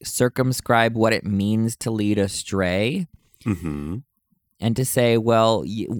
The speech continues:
Speaker 1: even if that's true, that the Lord will never lead us astray, people are o-, overreaching that." And the way I used to frame it was, "Well, leading astray means to completely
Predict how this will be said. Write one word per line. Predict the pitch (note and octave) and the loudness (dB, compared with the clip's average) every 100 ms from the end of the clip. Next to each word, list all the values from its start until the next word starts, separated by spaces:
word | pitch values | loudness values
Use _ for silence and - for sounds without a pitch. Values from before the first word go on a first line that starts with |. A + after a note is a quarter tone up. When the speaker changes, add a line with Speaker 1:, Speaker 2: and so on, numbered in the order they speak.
| E2 _ | -10 _
Speaker 1:
even | - C3+ F3 | 0 0 2
if | F3+ | 0
that's | E3+ D3 - | 2 0 -2
true, | - - D#3+ F#3+ C#3 B2+ D3+ | -10 -8 -4 0 0 0 0
that | B2+ A#2+ | -2 -2
the | G#2 A2+ | -2 0
Lord | A#2 A#2 | 2 2
will | A2 | 0
never | A2 G#2+ G#2 | 0 0 0
lead | G#2 G2+ | -2 -4
us | G2 | -4
astray, | F#2+ - G2+ G2 | -6 -6 -2 -2
people | - C#3 B2+ B2 | -2 -4 0 2
are | G#2+ F#2 | 2 2
o-, | F#2+ - - _ _ | -2 -4 -10 _ _
overreaching | A#2 C3 B2 G#2+ C#3+ E3+ C3+ G#2 G2 - | 0 2 -2 0 0 0 -2 -2 -4 -6
that." | - G#2+ E2 G#1+ _ - _ - _ A2+ | -4 -2 -2 -6 _ -20 _ -20 _ -10
And | G#2+ A2 G#2+ F#2+ F#2 - _ _ _ _ _ _ _ _ - | -2 2 2 0 -4 -12 _ _ _ _ _ _ _ _ -4
the | B2 | 2
way | C3+ E3+ | 2 4
I | F#3+ | 2
used | C#3+ F#3+ - | 2 0 -2
to | |
frame | B2 B2+ B2+ | -2 -2 -2
it | A2+ | -4
was, | A2+ A#2 A#2 | -4 -2 -2
"Well, | A#2 | 0
leading | C3 F3 D#3+ | 2 0 0
astray | C3 - C3 B2 | -4 0 0 2
means | B2 A#2 A2+ A2 | 0 0 -2 -4
to | - A2 | -6 -8
completely | - A#2+ - E3 G#3 A3+ E3 D#3 C#3+ C#3 | -4 -4 -4 -4 -4 -6 -6 -4 -4 -6